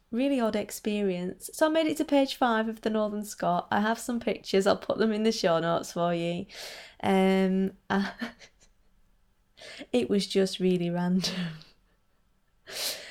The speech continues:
Uh, and then he was busy telling me that he had to go off to, um, photograph someone else next, uh, who works in the gym. They work in the gymnastics centre here, and it's two ladies who are getting married, and their dogs are going along to the, the three dogs are going along to the wedding dressed in tuxedos.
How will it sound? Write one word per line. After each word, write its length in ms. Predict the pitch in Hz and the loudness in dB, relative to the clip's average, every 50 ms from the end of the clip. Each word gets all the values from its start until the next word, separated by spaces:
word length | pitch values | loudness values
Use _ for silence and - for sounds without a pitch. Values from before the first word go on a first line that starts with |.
| - - - | -18 -8 -2
Uh, 340 | - 262 262 254 247 247 254 - - | 2 2 4 4 4 2 2 0 2
and 160 | 262 262 262 | 2 4 4
then 100 | 269 262 | 6 6
he 120 | 277 277 | 6 6
was 140 | 262 254 254 | 6 4 2
busy 240 | - 285 262 269 247 | 4 2 4 2 2
telling 300 | 240 - 254 233 240 233 | 0 2 2 4 4 4
me 100 | 233 233 | 4 4
that 260 | 233 240 226 214 214 | 4 4 4 4 2
he 220 | 202 208 220 226 220 | 2 2 2 2 2
had 200 | 214 220 214 220 | 2 0 -2 -4
to 100 | - 226 | -4 -2
go 180 | 214 220 208 208 | 0 2 2 2
off 220 | 208 208 208 - | 2 2 0 -6
to, 440 | - - - 208 202 202 202 202 - - | -8 -4 0 2 2 2 2 0 0 0
um, 360 | - 196 196 190 190 196 196 - | 0 2 2 2 0 -2 -6 -8
photograph 500 | - - 233 226 220 - - - 220 202 | -4 0 2 2 2 2 -2 -2 -2 -2
someone 340 | - - - 208 202 202 202 | -4 -4 -2 0 0 2 2
else 280 | 202 196 196 - - - | 2 2 0 -2 -4 -6
next, 640 | 180 160 147 - - - _ - - - - - - - | -4 -4 -4 -4 -6 -8 _ -18 -18 -18 -18 -14 -6 -2
uh, 220 | - 190 185 185 | 0 0 0 0
who 220 | - 185 190 202 196 | 0 0 2 4 4
works 320 | 202 202 202 - - - | 6 4 4 2 0 0
in 60 | 196 | 2
the 80 | 190 185 | 2 2
gym. 500 | 180 - - 190 170 165 165 165 170 - _ _ _ - - _ _ - - - - | 2 2 0 0 2 0 -4 -6 -8 -8 _ _ _ -20 -20 _ _ -20 -20 -8 -2
They 80 | - 214 | 2 4
work 200 | 202 202 202 - | 4 4 4 4
in 40 | |
the 80 | 202 196 | 0 2
gymnastics 600 | 190 202 196 196 196 190 185 - - 185 - - | 2 2 2 2 0 -2 -4 -6 -8 -10 -8 -6
centre 320 | - 180 170 170 - - | -6 -6 -6 -6 -6 -8
here, 360 | 170 - - 170 165 165 165 - | -8 -6 -4 -4 -4 -4 -4 -4
and 120 | - 175 180 | -2 -2 -2
it's 120 | 185 - | -2 -2
two 180 | - - 208 202 | -4 -2 0 2
ladies 400 | 190 196 190 190 190 190 180 - | 4 4 4 4 2 0 -2 -4
who 100 | 180 165 | -4 -4
are 60 | 170 | -2
getting 280 | - 175 - - 175 170 | -2 -2 -2 -2 -2 -2
married, 640 | 175 170 170 165 170 - - - - - - - - _ - - - - - - - | -2 -2 -4 -4 -4 -6 -6 -6 -6 -8 -10 -12 -16 _ -20 -20 -20 -20 -10 -2 0
and 180 | 202 202 196 | 2 4 6
their 100 | 196 196 | 6 6
dogs 360 | 190 202 202 196 196 190 - 220 | 6 6 4 4 4 2 -2 -2
are 40 | |
going 220 | 202 - 202 196 190 | 2 2 4 4 4
along 280 | 190 190 190 190 196 | 4 4 2 2 0
to 120 | 190 - 190 | -2 0 0
the, 140 | 202 202 - | 0 2 2
the 120 | 202 208 | 2 0
three 280 | 196 - - 240 240 233 | 0 -2 0 0 2 4
dogs 280 | 226 220 214 202 - | 4 4 2 2 0
are 60 | 226 | 0
going 160 | - 214 214 208 | 0 0 2 2
along 300 | 202 196 196 190 196 190 | 2 4 4 4 2 0
to 100 | - - | 0 0
the 100 | 196 185 | 0 2
wedding 320 | 180 185 180 185 180 175 | 2 2 0 0 -2 -2
dressed 320 | 175 - 208 190 - - | 0 0 -2 -2 -2 -2
in 120 | 220 214 202 | -4 -4 -2
tuxedos. 920 | - 233 226 - - - 240 240 247 269 269 269 277 294 311 339 330 | -2 -4 -4 -4 -4 -2 -2 0 2 2 2 4 4 2 2 0 -2